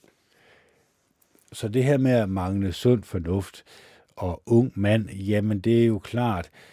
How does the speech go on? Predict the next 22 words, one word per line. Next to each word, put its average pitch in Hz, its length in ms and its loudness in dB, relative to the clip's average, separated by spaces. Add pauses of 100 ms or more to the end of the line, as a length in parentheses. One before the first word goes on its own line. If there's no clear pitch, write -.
(680)
Øh, 104 360 2
mange 113 280 2
vil 117 120 4
jo 104 60 0
sige, 117 340 2
at 95 80 -4
man 95 140 -4
skal - 160 -12
bare 107 220 -4
ud 113 160 -2
og 90 160 -4 (100)
løbe 95 180 -4
hornene 90 400 -4
af 104 160 -2
sig. - 160 -12 (680)
Man 101 140 -6
skal 104 160 -4
bare 107 220 2
ud 123 160 4
og 85 220 -6 (220)
opleve 113 420 -2
livet. 101 400 2